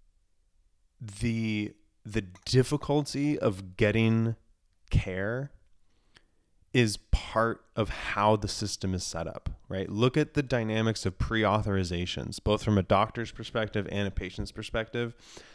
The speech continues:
These are things that are put into place to throttle the care that is delivered to patients and to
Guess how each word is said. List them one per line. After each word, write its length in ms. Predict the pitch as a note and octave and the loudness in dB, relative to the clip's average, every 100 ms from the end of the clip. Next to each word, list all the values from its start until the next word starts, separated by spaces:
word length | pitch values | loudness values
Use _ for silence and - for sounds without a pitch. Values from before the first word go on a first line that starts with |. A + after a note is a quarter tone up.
| _ | _
These 220 | - B2 C3 | -2 0 0
are 60 | |
things 340 | A#2+ B2 A#2+ G#2+ | 0 0 0 -2
that 80 | |
are 80 | F#2+ | -6
put 320 | - - B2+ | -8 -6 -2
into 240 | B2+ B2+ A2+ | 0 0 -2
place 560 | - A2 G2+ G2 - - - _ _ - | -6 -4 -4 -6 -10 -14 -20 _ _ -4
to 160 | A2+ | -4
throttle 840 | G2+ - - G2+ G2 G#2 A2+ A#2 A#2 | -4 -4 -4 2 4 4 4 4 2
the 140 | G#2+ | -2
care 560 | G2+ - - G2+ G2+ F#2+ | 0 0 2 0 2 0
that 140 | F#2+ | 0
is 120 | F#2+ F#2 | -2 -4
delivered 460 | F#2 F#2+ G2+ F#2 | -6 -2 -2 -2
to 40 | F#2 | 0
patients 540 | - F2 - D2 - G2+ | 0 -2 -6 -8 -6 -4
and 140 | F#2+ | -2
to 420 | - G2 F#2 F2+ | 0 0 2 0